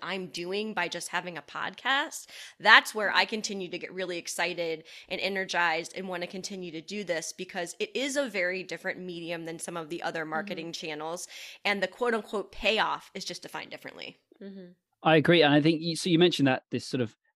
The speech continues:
Speaker 3: Anne mega fan or whatever. And it's so, that's
Speaker 1: Yeah.
Speaker 3: so co-
Speaker 1: <laughs>
Speaker 3: that's such a common thing, right? Because it is so personal. Like, we're literally listening with our earbuds. It's very one-to-one, right? Or two, two-to-one in your case.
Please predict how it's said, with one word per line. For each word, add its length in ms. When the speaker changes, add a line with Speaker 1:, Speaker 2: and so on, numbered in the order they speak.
Speaker 3:
Anne 300
mega 200
fan 480
or 60
whatever. 220
And 120
it's 140
so, 180
that's 220
Speaker 1:
Yeah. 60
Speaker 3:
so 80
co- 260
Speaker 1:
<laughs> 1000
Speaker 3:
that's 180
such 280
a 40
common 380
thing, 240
right? 180
Because 220
it 80
is 140
so 160
personal. 420
Like, 140
we're 100
literally 320
listening 320
with 140
our 80
earbuds. 400
It's 100
very 200
one-to-one, 920
right? 280
Or 280
two, 260
two-to-one 540
in 80
your 180
case. 340